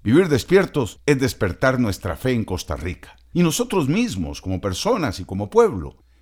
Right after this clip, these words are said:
También es buscar a Dios en la vida y desde la vida, evitando al máximo la mezquindad de creernos superiores a los demás y sensibilizarnos para encontrarnos en el acto leal y amoroso de compartir.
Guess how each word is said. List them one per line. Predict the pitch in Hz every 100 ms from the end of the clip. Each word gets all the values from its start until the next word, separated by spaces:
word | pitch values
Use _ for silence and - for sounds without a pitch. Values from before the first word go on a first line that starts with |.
| -
También | 78 104 170 123 -
es | - 113
buscar | 107 - 135
a | 113
Dios | 110 147 123 -
en | 90
la | 90
vida | 107 185 180 165 -
y | 127
desde | 110 101 101
la | 90
vida, | 85 104 92 87 - _
evitando | - 113 117 165 180 151
al | 127
máximo | 120 190 - 175 143
la | 123
mezquindad | 110 - - 104 101 170
de | 160 143
creernos | - 107 165 175 151
superiores | - 107 92 110 170 160 131
a | 101
los | 90
demás | 76 90 196 - - - -
y | 151
sensibilizarnos | - 147 139 139 135 131 226 233 208 170 -
para | - 127
encontrarnos | 127 123 131 123 170 170 156 131 135
en | 120
el | 117
acto | 160 165 - 113
leal | 113 139 151 127 -
y | 113
amoroso | 104 92 98 135 - 107 80 -
de | 95
compartir. | - 90 76 80 - - 82